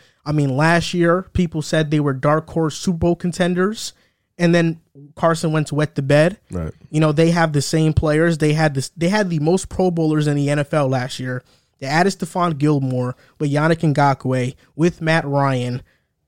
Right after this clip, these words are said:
Speaker 1: I don't know how they don't get any better. They got significantly better, and people are talking about their wide receiver core, but they drafted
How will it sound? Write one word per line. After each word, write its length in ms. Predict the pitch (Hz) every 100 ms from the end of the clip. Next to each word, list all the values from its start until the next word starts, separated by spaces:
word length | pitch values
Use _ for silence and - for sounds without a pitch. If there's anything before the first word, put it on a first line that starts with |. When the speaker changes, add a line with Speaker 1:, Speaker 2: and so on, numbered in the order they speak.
| _
Speaker 1:
I 140 | 208 233
don't 140 | 220
know 100 | 190
how 240 | 170 170 160
they 220 | 151 131 123 _ -
don't 280 | 165 156
get 180 | 143 151
any 220 | 147 143
better. 260 | 139 139 123
They 160 | 135 156
got 240 | 175 160
significantly 640 | 151 143 156 - 156 147
better, 400 | 135 147 139 135
and 240 | 127 120 - _ _ _ _ _ _ _
people 340 | - 240 262 240
are 120 | 196
talking 300 | - 185 185
about 200 | 170 165
their 120 | 151
wide 260 | 135 147 147
receiver 400 | 143 165 160 160
core, 380 | 175 175 190 - -
but 160 | 135
they 120 | 143 135
drafted 600 | 139 151 156 160 151